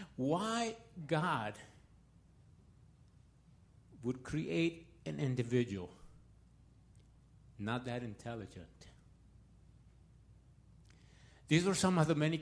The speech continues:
cries that I would pray at nights. At times it seemed that my eyes would dry up because of the many tears I would shed those nights.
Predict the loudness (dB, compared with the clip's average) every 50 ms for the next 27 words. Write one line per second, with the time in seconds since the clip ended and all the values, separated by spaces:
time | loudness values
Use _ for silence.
0 | -6 -10 -8 -2 0 0 2 2 0 -2 -2 -4 -6 -8 -10 -12 -14 -16 -20 -20
1 | -20 -20 -20 -20 -20 -20 -20 -20 -20 -20 -10 -4 -2 0 0 0 0 -2 -2 -2
2 | 0 0 2 2 0 0 -2 -6 -6 -6 -6 -8 -10 -12 -14 -14 -16 -18 -20 -20
3 | -20 -20 -20 -20 -20 -20 -20 -20 -20 -20 -20 -20 -20 -20 -20 -20 -20 -18 -12 -10
4 | -10 -8 -4 -2 0 0 0 0 -2 -2 -4 -4 -2 0 0 0 0 -2 -4 -8
5 | -12 -14 -18 -20 -20 -20 -20 -12 -4 -2 -2 0 0 0 -2 -2 -2 -2 0 0
6 | 0 0 -2 -4 -4 -6 -6 -6 -4 0 2 2 2 2 0 -4 -6 -10 -14 -16
7 | -16 -16 -16 -18 -20 -14 -8 -8 -6 -4 -4 -4 -2 -4 -4 -4 -4 -6 -6 -4
8 | -4 -2 -4 -4 -6 -4 -2 -2 0 -2 -2 -2 -4 -4 -4 -4 -6 -6 -6 -4
9 | -4 -4 -4 -4 -8 -8 -10 -12 -14 -14 -16 -16 -18 -18 -18 -18 -20